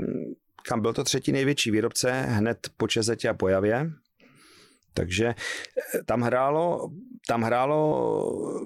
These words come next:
tam hrál prim tom, že ta firma vyráběla vlastně ty motocykly. Primárně se zaměřovala na výrobu motocyklů.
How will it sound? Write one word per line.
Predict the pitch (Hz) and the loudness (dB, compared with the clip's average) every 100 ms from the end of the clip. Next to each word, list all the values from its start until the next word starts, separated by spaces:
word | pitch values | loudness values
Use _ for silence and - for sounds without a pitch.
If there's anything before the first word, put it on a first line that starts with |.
| - _ - | -12 _ -4
tam | 117 | 0
hrál | 117 135 | 2 0
prim | 139 131 143 | 0 -2 0
tom, | - 113 123 | 0 0 2
že | 135 | 0
ta | 135 | -2
firma | 131 113 101 104 113 | -2 0 2 2 2
vyráběla | 110 110 107 113 | 2 2 2 2
vlastně | 104 - 107 | 0 -2 0
ty | 104 | 0
motocykly. | 95 95 - - - | 0 -2 -2 -4 -6
Primárně | - 113 117 123 127 | -2 2 2 2 2
se | - | 2
zaměřovala | 120 104 110 104 110 | 2 2 2 2 2
na | 110 | 0
výrobu | 104 107 101 107 | 2 2 2 2
motocyklů. | 95 98 - - - - | 0 -2 -4 -6 -10 -10